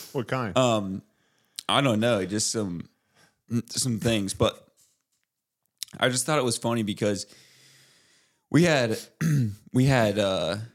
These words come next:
Speaker 2: what was it? We had cranberry chicken,
Speaker 1: Cranberry
Speaker 2: with some
Speaker 1: chicken,
Speaker 2: rice,
Speaker 1: rice with green
Speaker 2: vegetables,
Speaker 1: beans.
Speaker 2: yeah.
Speaker 1: Yep.
Speaker 2: Um, which is great, by the way.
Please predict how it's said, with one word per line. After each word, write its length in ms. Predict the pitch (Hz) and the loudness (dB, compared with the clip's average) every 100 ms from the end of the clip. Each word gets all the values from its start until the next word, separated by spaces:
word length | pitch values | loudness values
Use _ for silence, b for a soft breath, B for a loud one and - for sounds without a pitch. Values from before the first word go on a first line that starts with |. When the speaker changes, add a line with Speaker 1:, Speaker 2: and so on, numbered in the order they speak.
| _ _ _ | _ _ _
Speaker 2:
what 80 | - | -4
was 100 | 98 | -2
it? 40 | 98 | 0
We 80 | |
had 140 | 95 92 | -2 -2
cranberry 640 | - 113 113 113 113 107 | -2 0 2 2 2 0
chicken, 680 | 98 123 117 123 120 123 123 - | -2 -2 -2 -2 -2 -6 -10 -14
Speaker 1:
Cranberry 280 | 120 117 | -10 -6
Speaker 2:
with 100 | 107 | -4
some 120 | 101 104 | -2 -2
Speaker 1:
chicken, 140 | 98 | 0
Speaker 2:
rice, 220 | 104 104 | 2 2
Speaker 1:
rice 260 | 110 117 - | 2 0 -2
with 100 | 101 | -2
green 120 | 104 | -2
Speaker 2:
vegetables, 500 | 113 107 107 107 104 | -2 0 0 0 0
Speaker 1:
beans. 40 | |
Speaker 2:
yeah. 220 | 104 98 - | 0 0 -2
Speaker 1:
Yep. 180 | 104 107 B B B - | -8 -12 B B B -6
Speaker 2:
Um, 440 | 120 110 95 87 - b b _ | -2 0 -2 -6 -14 b b _
which 120 | 113 - | -6 -4
is 60 | |
great, 300 | - 113 104 | 0 2 2
by 120 | 90 | 0
the 80 | 87 | 0
way. 160 | 87 | 0